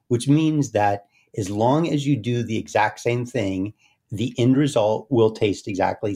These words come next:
the same, feel exactly the same, look exactly the same, sound exactly the same, smell exactly the same. And so um, when you do that,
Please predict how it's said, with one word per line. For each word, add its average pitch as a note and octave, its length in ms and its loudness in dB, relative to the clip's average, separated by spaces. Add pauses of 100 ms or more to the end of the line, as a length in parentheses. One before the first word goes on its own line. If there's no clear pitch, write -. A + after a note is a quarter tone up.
the G#2 160 -14
same, F#2+ 340 -4
feel A2+ 320 -2
exactly G2 420 -4
the G#2 120 -10
same, G#2+ 280 -4 (320)
look A2+ 240 0
exactly G2+ 480 -4
the G2+ 100 -8
same, G#2+ 280 -6
sound A2 380 -4
exactly G2+ 480 -6
the G2+ 120 -14
same, A2 260 -2
smell A#2+ 520 -4
exactly G2+ 420 -8
the G#2 80 -18
same. C3+ 340 -6 (560)
And B2+ 140 2
so A#2 480 2 (340)
um, B2+ 200 0
when C#3+ 180 4
you C3 120 0
do G#3+ 260 -2
that, A2+ 420 -4